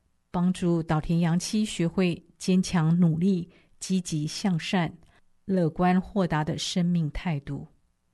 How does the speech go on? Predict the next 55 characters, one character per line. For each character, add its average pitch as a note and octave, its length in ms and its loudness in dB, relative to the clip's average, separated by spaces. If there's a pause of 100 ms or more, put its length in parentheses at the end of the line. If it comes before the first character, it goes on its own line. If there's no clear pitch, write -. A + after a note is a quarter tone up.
(440)
这 - 160 -4
也 E3 140 2
是 E3 240 -2
外 E3 220 -2
婆 D#3 260 -2
留 D#3+ 180 0
给 E3+ 140 -2
他 F3 320 -2
受 G3 420 0
用 F3 240 2
一 - 140 -6
生 E3+ 260 -2
的 E3+ 120 0
精 F3 340 -2
神 C#3+ 260 -6
财 C3+ 320 -12
富。 - 400 -10 (1400)
影 F3 140 2
评 G3+ 200 2
人 F3+ 220 2
阿 F#3+ 200 -2
成 E3 420 -2 (320)
评 F#3 160 0
析 A3+ 260 -2
这 A3 180 0
部 G3+ 120 -4
电 G3 220 0
影 D#3 140 -2
的 D#3 80 -6
时 F3 180 -4
候， F#3 320 -2 (180)
谈 D#3+ 180 -2
到 E3+ 120 2
他 F#3 160 0
自 G3 220 -2
己 D#3+ 120 -4
的 C#3+ 120 -2
外 F#3 200 0
婆 D#3+ 380 -2
和 F3 260 -2
岛 F3 220 0
田 E3 260 0
洋 D#3+ 180 0
七 A3 180 -4
的 A3 100 0
外 G#3 160 2
婆 F3 220 0
一 E3 220 -2
样， G3+ 280 -2 (440)
也 F#3 140 0
是 F#3 460 -2
早 D#3 240 -2
年 D#3 260 0
丧 G3 360 -2
夫， G#3 420 -6